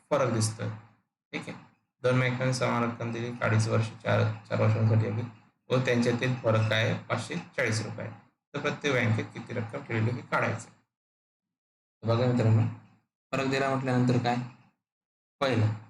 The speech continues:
पहिला मुद्दा काय? तो प्रिन्सिपल दिलेला नाही गुणिला इथं दर दिलेला आहे काय? बारा टक्के दिलेला आहे. आणि किती वर्षासाठी? पहिला दिलेला आहे अडीच वर्षासाठी. तर इथं अडीच वर्ष आपण पॉइंटमध्ये घेऊ, ठीक आहे, पूर्णांकामध्ये न घेता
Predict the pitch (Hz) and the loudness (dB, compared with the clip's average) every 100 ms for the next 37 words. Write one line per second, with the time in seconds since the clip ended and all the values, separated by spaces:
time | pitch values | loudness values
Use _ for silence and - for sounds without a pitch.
0 | _ - 123 123 120 120 120 120 123 - | _ -6 0 2 2 0 0 0 -4 -2
1 | 117 117 117 117 113 113 113 120 - 110 | -2 -2 -2 -2 -2 -2 -6 -10 0 4
2 | 110 110 - - _ _ _ - 123 156 | 4 4 -2 -14 _ _ _ -4 0 2
3 | 165 - 143 143 117 107 107 107 - - | 0 -2 -2 0 4 4 6 4 2 -2
4 | - _ 117 110 110 113 110 107 117 113 | -14 _ -4 0 2 2 2 0 0 2
5 | 110 113 170 - _ _ _ _ _ - | 2 2 -2 -8 _ _ _ _ _ -18
6 | - _ - 113 123 123 139 135 131 123 | -18 _ -4 -2 0 0 2 0 -2 -2
7 | 123 147 - 127 123 123 123 127 127 135 | -2 -6 -4 -2 2 2 2 0 -2 -2
8 | 131 120 110 110 - - - - _ _ | 0 0 -2 -4 -8 -14 -16 -20 _ _
9 | _ _ 139 135 147 170 - - _ _ | _ _ -2 0 0 0 -4 -14 _ _
10 | 123 127 127 123 123 123 147 - 123 120 | -2 0 2 2 2 0 -4 -4 0 4
11 | 113 107 107 - - 170 - - 113 110 | 6 6 4 2 -6 -8 -10 -6 0 4
12 | 110 110 110 110 107 107 - | 4 6 6 6 6 4 -2